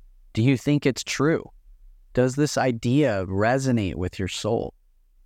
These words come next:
Does it speak to you? Or do you get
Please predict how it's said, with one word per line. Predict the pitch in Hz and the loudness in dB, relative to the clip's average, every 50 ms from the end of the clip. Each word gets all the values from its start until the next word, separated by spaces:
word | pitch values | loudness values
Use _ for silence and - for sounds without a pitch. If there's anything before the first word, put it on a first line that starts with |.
| _ - - | _ -6 -2
Does | - 110 113 | 0 0 0
it | - - | 0 -2
speak | - - - - 135 135 - - | -4 -4 0 0 0 0 0 -4
to | - - - | -4 -2 0
you? | 80 50 - - - - _ - _ _ _ _ _ - | 0 -2 -4 -8 -14 -20 _ -20 _ _ _ _ _ 0
Or | 110 110 104 | 2 2 2
do | 98 104 104 | 2 2 2
you | 104 104 | 2 2
get | 98 110 101 | 2 2 2